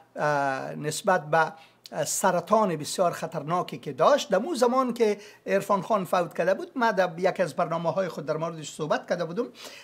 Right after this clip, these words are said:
و اما ما، اه، اینجا می‌خوایم که براتان بگویم فرق بین از این مقاله و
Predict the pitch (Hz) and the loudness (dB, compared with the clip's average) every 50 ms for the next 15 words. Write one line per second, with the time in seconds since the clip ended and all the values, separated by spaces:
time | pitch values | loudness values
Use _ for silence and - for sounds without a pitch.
0 | - - 202 240 285 349 359 339 330 320 311 330 339 330 311 285 277 285 - - | -6 2 4 4 6 6 6 4 4 4 4 4 6 6 6 6 4 2 -2 -6
1 | - - _ _ - 208 220 - - 262 262 262 190 - 254 254 254 254 254 247 | -12 -20 _ _ 4 4 4 6 6 4 2 2 4 4 6 6 6 4 2 0
2 | 208 202 247 277 - - - 226 208 208 208 202 - 208 196 190 190 196 196 - | 0 0 2 2 2 2 2 0 0 0 -2 0 2 4 6 6 6 4 2 -2
3 | - - _ _ _ _ - 185 151 185 190 190 180 - 208 196 190 190 175 226 | -10 -20 _ _ _ _ -14 -2 2 2 2 2 4 2 2 2 2 0 -4 -4
4 | 214 214 180 180 185 190 208 - _ _ - - - - - 269 269 262 254 202 | -4 -4 -4 -6 -8 -10 -12 -16 _ _ -20 -18 -6 2 4 6 6 6 4 2
5 | - - - 160 135 131 214 214 214 208 202 196 196 196 196 196 196 - - 170 | -4 -8 -12 -12 0 4 4 6 6 4 2 -2 -2 -2 -2 -4 -4 -4 -4 -4
6 | 160 139 160 240 285 269 226 196 - - - 160 151 165 185 214 226 277 - - | -2 -2 0 0 0 0 0 -2 -2 0 0 0 2 4 4 4 2 2 -2 -8
7 | - - - _ _ - 170 160 190 247 262 269 262 254 254 269 | -16 -20 -20 _ _ -10 -4 2 4 4 4 6 4 4 4 2